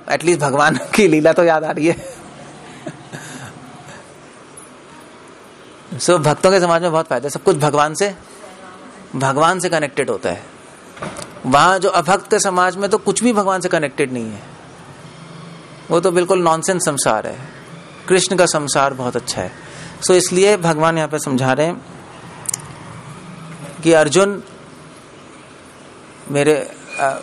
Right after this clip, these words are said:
मतलब अर्जुन को तो कह रहे हैं, "अर्जुन, तुम्हें कुछ होगा तो मुझे दुख होगा।" So, इसलिए मेरी सेवा करो, मेरे भक्तों के यहाँ रह के सेवा करो, नहीं? वरना तुम गलत डिसीजन ले लोगे। गलत डिसीजन लोगे तो किसको दुख होगा?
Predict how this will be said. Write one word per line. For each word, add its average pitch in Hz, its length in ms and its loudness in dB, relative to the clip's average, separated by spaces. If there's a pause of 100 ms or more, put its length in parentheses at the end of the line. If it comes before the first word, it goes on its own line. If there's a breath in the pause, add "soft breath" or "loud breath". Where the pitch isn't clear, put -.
मतलब 151 220 2
अर्जुन 151 200 2
को 165 80 4
तो 165 80 2
कह 151 100 2
रहे 170 140 2
हैं, 165 60 -2
"अर्जुन, 175 280 -4 (200)
तुम्हें 175 240 4
कुछ 180 200 2
होगा 165 200 6
तो 170 140 -2
मुझे 147 240 -2
दुख 131 240 -4
होगा।" 104 240 -6 (2500)
So, - 240 -2
इसलिए 165 600 2 (680)
मेरी 143 300 0
सेवा 131 280 2
करो, 139 360 -4 (1300)
मेरे 123 220 0
भक्तों 117 260 -2
के 131 40 4
यहाँ 127 100 0
रह 120 80 -2
के 117 120 -6
सेवा 95 260 -4
करो, - 220 -6
नहीं? 131 220 -6 (600)
वरना 139 200 2
तुम 160 180 0
गलत 139 220 4
डिसीजन 135 340 0
ले 120 140 2
लोगे। 110 220 -2
गलत 147 240 4
डिसीजन 156 220 0
लोगे 151 220 2
तो 180 100 -2
किसको 180 280 0
दुख 180 180 2
होगा? 147 260 2